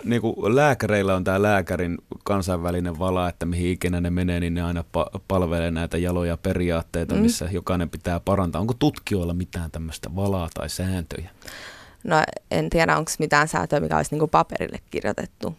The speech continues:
Speaker 2: Mut kyllä jokaisen tutkijan pitäisi olla rehellinen, että omaa tutkimustuloksiaan ei saa, <laughs> niinku, väärentää. Et sehän on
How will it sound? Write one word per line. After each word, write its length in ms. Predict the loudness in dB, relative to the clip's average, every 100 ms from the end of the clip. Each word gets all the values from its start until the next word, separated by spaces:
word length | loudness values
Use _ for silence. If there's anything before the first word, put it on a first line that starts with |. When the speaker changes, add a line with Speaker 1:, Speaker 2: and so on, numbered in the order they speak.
| -6
Speaker 2:
Mut 240 | -4 0
kyllä 220 | 6 8
jokaisen 300 | 6 4 0
tutkijan 380 | 0 0 -2 -6
pitäisi 380 | -4 -2 -2 0
olla 160 | -2 0
rehellinen, 680 | 0 0 -2 0 0 -2 -8 _ _ _ _ _ -20 -14
että 240 | -14 -10 -10 -10 -16 _ -2
omaa 280 | 2 0 -2 _ -10
tutkimustuloksiaan 960 | -4 -4 -4 -4 -4 -4 -6 -6 -4
ei 120 | -6
saa, 240 | -6 -8 -8 -8
<laughs> 180 | -2 -2
niinku, 260 | -4 -6 0
väärentää. 600 | 0 0 -4 -6 -6 -6
Et 100 | -8
sehän 260 | -8 -6
on 100 | -6